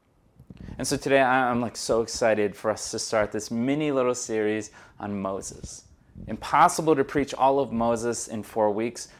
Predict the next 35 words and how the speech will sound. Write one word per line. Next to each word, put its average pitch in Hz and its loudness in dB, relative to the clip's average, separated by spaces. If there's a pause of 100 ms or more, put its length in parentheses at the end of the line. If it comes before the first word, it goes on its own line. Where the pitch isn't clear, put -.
(120)
We're 127 -2
gonna 139 0
be 131 -2
taking 123 -2
narrative 110 -2
snapshots 104 -8
of 98 -8
different 113 -6
key 123 -8 (240)
parts 107 -2
of 95 -8
his 101 -12
life. 82 -16 (1400)
We're 120 -4
gonna 120 0
build 120 4 (200)
the 117 -2
picture 123 -6
of 101 -4
this 104 -10
man, 104 -10 (320)
and 107 -8
then 110 -2
we're 113 0
gonna 113 -2
build 117 2
what 107 -6 (160)
God 107 -4
did 110 -4 (320)
in 117 -2
his 120 -4
life 101 -2
in 104 -6
the 95 -4
crazy, 110 -2